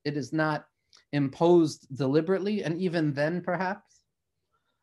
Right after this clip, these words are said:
that every emotion, every feeling, every encounter that we have with ourselves in this world is an echo of HaKadosh Baruch Hu, which means that it demands limud, like anything else, and that we can learn about HaKadosh Baruch Hu's relationship with us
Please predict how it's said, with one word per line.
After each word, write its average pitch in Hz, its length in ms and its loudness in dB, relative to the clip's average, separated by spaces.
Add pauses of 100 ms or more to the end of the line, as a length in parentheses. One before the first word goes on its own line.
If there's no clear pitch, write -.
(140)
that 170 140 0
every 226 260 2
emotion, 185 580 2
every 180 220 -4
feeling, 185 560 0
every 160 200 -2
encounter 180 520 -4
that 160 140 -4
we 151 100 -4
have 156 260 0
with 160 160 -4
ourselves 147 680 -2
in 143 100 0
this 156 220 -4
world 185 380 -4 (680)
is 196 120 0
an 196 180 2
echo 226 320 2
of 170 120 0
HaKadosh 170 480 -4
Baruch 208 280 -2
Hu, 98 140 -12 (260)
which 190 280 0
means 185 440 2
that 180 180 0
it 175 100 -4
demands 180 460 0
limud, 190 500 2 (160)
like 160 220 -2
anything 190 400 0
else, - 420 -8 (720)
and 175 160 0
that 185 120 2
we 196 120 0
can 185 320 0
learn 233 340 2
about 180 380 -2
HaKadosh 180 440 -2
Baruch 196 240 0
Hu's 175 200 -2
relationship 185 760 -2
with 123 220 -6
us 131 360 -8